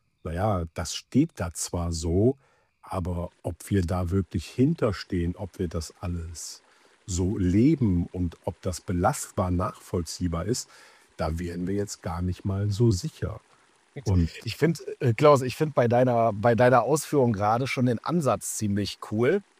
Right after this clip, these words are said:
Speaker 2: Also erstmal machen wir so eine Website und erstmal sind wir da und danach überlegen wir uns, was wir denn für Werte auf unsere Website schreiben könnten.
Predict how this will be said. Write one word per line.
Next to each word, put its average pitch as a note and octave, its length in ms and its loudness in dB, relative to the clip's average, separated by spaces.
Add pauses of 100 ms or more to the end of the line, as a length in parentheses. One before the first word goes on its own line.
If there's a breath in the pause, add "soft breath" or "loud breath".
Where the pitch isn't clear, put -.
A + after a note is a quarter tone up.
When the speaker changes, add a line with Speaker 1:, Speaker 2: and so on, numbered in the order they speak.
(800 soft breath)
Speaker 2:
Also A#2+ 140 0
erstmal D#3 460 0
machen C#3 380 0
wir D3 140 2
so C3 140 0
eine A#2 180 0
Website G3 680 0
und A#2+ 200 -4
erstmal C#3+ 440 0
sind B2+ 240 0
wir A2 120 2
da A#2 500 4 (880)
und C#3 180 4
danach C3+ 400 6
überlegen D3 720 2
wir G#2+ 200 2
uns, C3+ 580 -2 (220)
was E3+ 300 0
wir F3 120 4
denn D#3 260 4
für B2 280 0
Werte F3 680 4
auf D#3+ 260 4
unsere C#3 340 0
Website D3 420 0
schreiben B2 420 -2
könnten. D3+ 520 -4